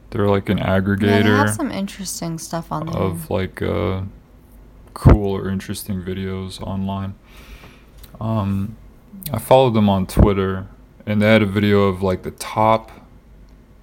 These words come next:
Speaker 1: I think it's the top ten shows on T V over the past, like,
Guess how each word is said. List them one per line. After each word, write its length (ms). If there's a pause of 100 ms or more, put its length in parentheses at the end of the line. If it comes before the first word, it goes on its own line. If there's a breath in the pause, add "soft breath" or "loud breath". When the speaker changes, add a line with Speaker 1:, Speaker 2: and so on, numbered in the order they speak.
(300)
Speaker 1:
I 20
think 160
it's 140
the 80
top 460
ten 320
shows 1080 (720)
on 300
T 320
V 580 (1600)
over 260
the 100
past, 640
like, 640